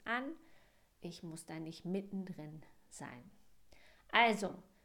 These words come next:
wir hören uns wieder nächste Woche, wieder Donnerstagmorgen. Macht's gut.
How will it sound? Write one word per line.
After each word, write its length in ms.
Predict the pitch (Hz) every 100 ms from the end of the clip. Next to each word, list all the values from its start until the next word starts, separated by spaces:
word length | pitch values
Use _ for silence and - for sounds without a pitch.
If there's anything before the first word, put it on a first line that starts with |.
| - -
wir 280 | 220 220 214
hören 320 | 240 269 285
uns 260 | 277 277
wieder 460 | - 262 262 254 254 -
nächste 560 | 214 208 208 - 208
Woche, 560 | 190 196 196 196 190 202 196 -
wieder 400 | 196 190 180 170
Donnerstagmorgen. 1160 | 160 170 165 170 170 185 185 175 - - 180 202 - - -
Macht's 580 | 220 262 359 - - -
gut. 500 | 285 277 277 285